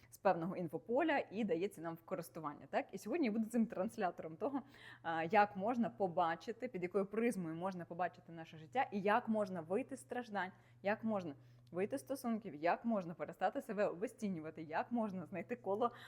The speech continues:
оточення, яке буде нас підтримувати, як можна перейти в нове мислення по грошах, а, по тому, як ти себе бачиш, як ти себе оцінюєш. В будь-чому,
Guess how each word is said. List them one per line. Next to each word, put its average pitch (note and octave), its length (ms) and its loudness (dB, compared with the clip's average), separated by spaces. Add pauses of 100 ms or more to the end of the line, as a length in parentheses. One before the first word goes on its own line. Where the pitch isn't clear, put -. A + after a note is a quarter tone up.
(100)
оточення, G#3+ 500 2
яке G3 200 0
буде A3 260 2
нас F#3 360 -2
підтримувати, A3 600 -4
як F#3+ 240 0
можна A#3+ 260 0
перейти F3+ 320 -8
в G#3 40 -4
нове F#3 220 -4
мислення G#3+ 480 -8
по G#3+ 120 -2
грошах, F#3+ 540 -2 (360)
а, F3+ 120 -2
по G3+ 500 6 (140)
тому, A3+ 180 4
як G#3+ 160 4
ти A#3 120 -6
себе A3+ 220 2
бачиш, F#3 300 2
як E3 80 -18
ти - 120 -20
себе F#3+ 200 -4
оцінюєш. F3+ 540 -8 (560)
В E3 160 -8
будь-чому, A3+ 800 0